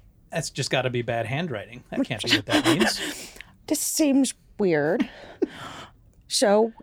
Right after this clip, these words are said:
Speaker 2: you know, I alert, I alert my boss, Chris. Um,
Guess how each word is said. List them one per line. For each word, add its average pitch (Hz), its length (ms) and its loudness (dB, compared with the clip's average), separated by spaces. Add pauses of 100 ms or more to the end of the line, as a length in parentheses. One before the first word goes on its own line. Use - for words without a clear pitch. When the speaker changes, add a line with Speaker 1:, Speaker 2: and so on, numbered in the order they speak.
Speaker 2:
you 269 60 4
know, 220 240 4
I 175 100 4
alert, 180 360 2 (120)
I 190 60 2
alert 165 260 2 (120)
my 220 160 0
boss, 185 320 -2
Chris. - 420 0 (540)
Um, 165 260 -4